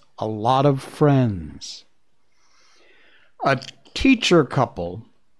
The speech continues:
is leading a freaky movement,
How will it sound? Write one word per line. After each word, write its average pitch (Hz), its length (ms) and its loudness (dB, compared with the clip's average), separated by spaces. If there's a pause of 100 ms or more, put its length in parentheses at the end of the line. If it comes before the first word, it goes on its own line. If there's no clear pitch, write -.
(120)
is 131 260 -2
leading 196 540 4
a 143 300 2
freaky 214 1400 -4
movement, 131 800 2